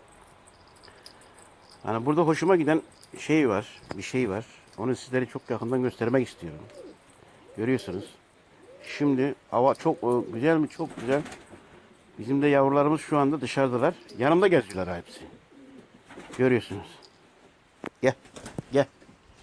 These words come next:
gel, gel. Görüyorsunuz. Bu yeni çıkan yavrularım. Daha yeni yeni dışarı çıkıyorlar.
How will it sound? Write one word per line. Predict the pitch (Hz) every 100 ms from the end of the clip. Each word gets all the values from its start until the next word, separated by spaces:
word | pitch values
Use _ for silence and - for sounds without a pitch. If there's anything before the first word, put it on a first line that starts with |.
| -
gel, | 135 - - - - -
gel. | 139 - - _ _ - - - - - - _ - - 113 - -
Görüyorsunuz. | 151 156 - 104 131 - - _ - - _ _ _ _ _ _ - _ _ _ _ _ _ 117
Bu | 151 180 - _ _ _ _ -
yeni | 143 143
çıkan | 123 147
yavrularım. | 147 135 123 120 110
Daha | 131
yeni | 127 135 131
yeni | 123
dışarı | 120 - 127
çıkıyorlar. | - - 98 101 123